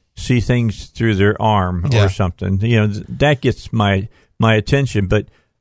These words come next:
Speaker 1: the guy who did the C G I work or the company
Speaker 2: Yeah.
Speaker 1: of that shark,
Speaker 2: Mm-hmm.
Speaker 1: uh, I wonder what not kind of name, you know, 'cause in Jaws it was Bruce. I, I,
Speaker 2: Okay.
Speaker 1: I wonder what the, uh,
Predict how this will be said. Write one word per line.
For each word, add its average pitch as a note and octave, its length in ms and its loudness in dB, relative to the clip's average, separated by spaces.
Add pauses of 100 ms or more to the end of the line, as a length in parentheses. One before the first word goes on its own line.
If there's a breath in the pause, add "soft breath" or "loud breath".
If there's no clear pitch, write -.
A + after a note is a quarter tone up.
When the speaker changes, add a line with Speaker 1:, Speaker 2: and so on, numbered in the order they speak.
(220)
Speaker 1:
the A2 140 0
guy C#3+ 340 2
who C3 180 2
did A2+ 380 0
the G2+ 360 2
C B2 220 0
G A2+ 200 2
I A2+ 180 4
work G2+ 400 2
or G2+ 140 0
the F#2 100 -4
company G2 580 -2
Speaker 2:
Yeah. C3+ 240 0 (200)
Speaker 1:
of G2+ 160 2
that A2 200 0
shark, G2+ 680 -4
Speaker 2:
Mm-hmm. B2 220 0 (260)
Speaker 1:
uh, G2+ 280 2 (180)
I G#2+ 80 0
wonder F3 220 4
what D#3 160 0
not A2+ 220 0
kind A2 180 0
of G#2 80 4
name, G#2 280 2
you G2 100 2
know, G#2 160 2
'cause G2+ 400 -4
in G#2 140 0
Jaws G#2+ 460 2
it - 80 -6
was F#2 160 0
Bruce. G#2 500 0
I, G#2+ 140 2
I, G#2+ 200 2 (140)
Speaker 2:
Okay. A#2 300 0
Speaker 1:
I G#2+ 80 4
wonder A#2 380 2
what G#2 300 0
the, G2 320 0
uh, F#2 180 2